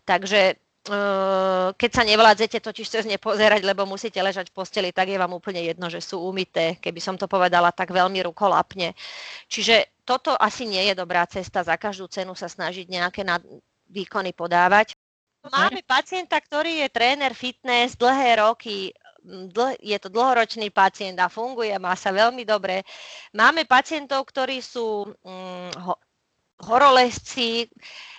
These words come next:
Ja mám v rodine osobu, ktorá hrá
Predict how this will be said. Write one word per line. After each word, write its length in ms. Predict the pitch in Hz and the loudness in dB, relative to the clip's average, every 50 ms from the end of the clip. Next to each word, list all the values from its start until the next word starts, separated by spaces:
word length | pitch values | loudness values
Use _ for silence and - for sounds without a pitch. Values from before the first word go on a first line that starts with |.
| - _ _ _ _ | -20 _ _ _ _
Ja 240 | - 214 226 247 | 2 6 6 6
mám 240 | 277 320 320 302 294 | 6 6 2 0 2
v 160 | 247 247 254 | 2 2 0
rodine 560 | 254 233 269 247 247 233 220 220 214 214 - - _ _ _ _ | 0 -2 -4 -4 -2 0 2 2 0 0 -4 -10 _ _ _ _
osobu, 480 | - - 220 233 - - 240 208 208 208 | -4 -2 -2 0 0 -4 -6 -6 -8 -10
ktorá 480 | - - - 214 202 196 190 180 180 190 | -10 -6 -4 0 2 4 4 4 4 2
hrá 160 | 170 170 | 0 0